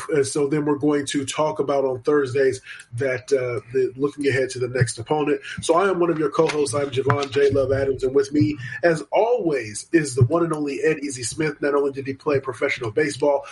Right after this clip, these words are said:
but he also played in the National Football League.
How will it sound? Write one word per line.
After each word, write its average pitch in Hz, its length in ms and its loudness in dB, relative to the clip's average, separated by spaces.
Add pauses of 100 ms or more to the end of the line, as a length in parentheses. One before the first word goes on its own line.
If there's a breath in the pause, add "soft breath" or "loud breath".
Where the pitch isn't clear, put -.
(140 loud breath)
but 139 120 0
he 131 100 2
also 147 360 0
played 139 440 2 (160)
in 131 120 2
the 139 100 0
National 127 440 -4
Football 127 580 2
League. 131 440 0